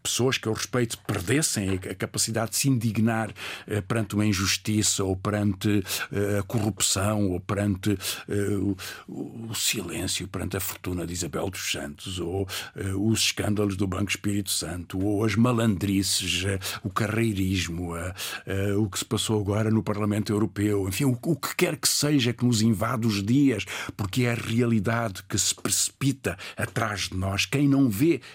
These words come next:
essa vida, eh, tem pouco respeito por si próprio.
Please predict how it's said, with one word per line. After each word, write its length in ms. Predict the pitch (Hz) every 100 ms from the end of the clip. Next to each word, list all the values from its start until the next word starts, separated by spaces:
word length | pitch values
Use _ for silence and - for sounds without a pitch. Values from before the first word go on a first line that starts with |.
| -
essa 380 | 120 107 - 95
vida, 580 | 90 101 101 98 127 127 - - - - -
eh, 320 | 110 104 98 101 95 98 - - - - - - - 120 110 -
tem 200 | 113 104
pouco 380 | 95 113 101 -
respeito 440 | - - 92 90
por 100 | -
si 140 | -
próprio. 480 | - - - - -